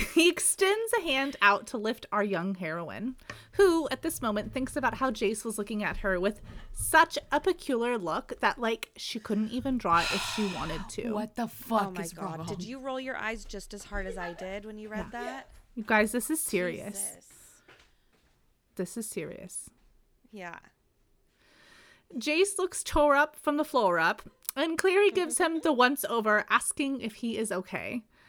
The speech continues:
Speaker 1: Before she can get her sentence out, like, she's basically, "Are you?" And then he interrupts her. She didn't finish it. I just did. Anyway,
Speaker 3: <laughs>
Speaker 1: he pushes her away from him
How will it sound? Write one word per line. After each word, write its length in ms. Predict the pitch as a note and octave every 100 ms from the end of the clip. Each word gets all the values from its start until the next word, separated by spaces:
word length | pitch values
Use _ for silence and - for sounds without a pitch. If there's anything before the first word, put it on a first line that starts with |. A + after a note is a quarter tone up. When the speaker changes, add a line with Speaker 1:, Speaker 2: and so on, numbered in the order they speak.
| - _
Speaker 1:
Before 280 | - B3 D4+
she 160 | D#4+ E4
can 140 | D#4
get 120 | B3+
her 120 | A3 A#3+
sentence 420 | A3 G3+ G3+ F#3+
out, 180 | C#3+ -
like, 200 | G3 -
she's 160 | C#4 B3+
basically, 360 | C#4 - B3 -
"Are 140 | A#3+ D4+
you?" 560 | C4+ D#4+ F#4 G#4 A4+ A4 -
And 120 | A3+
then 120 | G#3+
he 160 | G#3+ G#3
interrupts 340 | F3+ E3+ -
her. 240 | - - G#3+ _ _ _ _ _ _ _ _ _ _ _ _
She 180 | - -
didn't 220 | G3 F3
finish 260 | F3+ D3+ -
it. 80 | -
I 80 | -
just 200 | E3+ -
did. 200 | D#3+ - _
Anyway, 520 | B3+ C#4+ C#4 F#3 D#3 G#3+ _ _ _ - _
Speaker 3:
<laughs> 600 | - - - _ D#5 -
Speaker 1:
he 140 | B3+
pushes 400 | D4+ F4+ F#4 G4
her 160 | - G4
away 240 | F4+ A3+
from 220 | A3+ A#3+ A#3+
him 440 | A#3 F#3+ F#3 G3